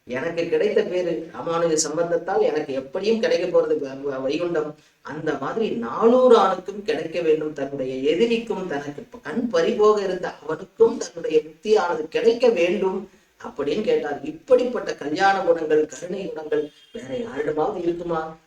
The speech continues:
எந்த காலத்திலையும் இருந்ததே இல்லை, இருக்க போவதும் இல்லை அப்படின்னு சொல்லக்கூடிய அந்த கருணை குணமானது கூரத்தாழ்வானிடம் இருந்தது. காஞ்சி சுவாமி சொல்லுவார், கூரத்தாழ்வானுடைய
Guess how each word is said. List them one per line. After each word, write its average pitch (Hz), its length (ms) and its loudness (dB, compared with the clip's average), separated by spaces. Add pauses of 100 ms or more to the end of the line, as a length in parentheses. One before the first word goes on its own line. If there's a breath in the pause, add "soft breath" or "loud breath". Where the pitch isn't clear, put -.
எந்த 180 400 -2
காலத்திலையும் 190 600 2
இருந்ததே 190 580 6
இல்லை, 175 320 0
இருக்க 170 300 0
போவதும் 208 580 6
இல்லை 165 340 2
அப்படின்னு - 380 -6
சொல்லக்கூடிய 160 680 -2
அந்த 131 140 -10 (120)
கருணை 185 320 -4
குணமானது 151 580 -4 (480 soft breath)
கூரத்தாழ்வானிடம் 151 880 2
இருந்தது. 135 680 -4 (1800)
காஞ்சி - 400 -10
சுவாமி 156 300 0
சொல்லுவார், 151 600 -2 (1700)
கூரத்தாழ்வானுடைய 170 880 4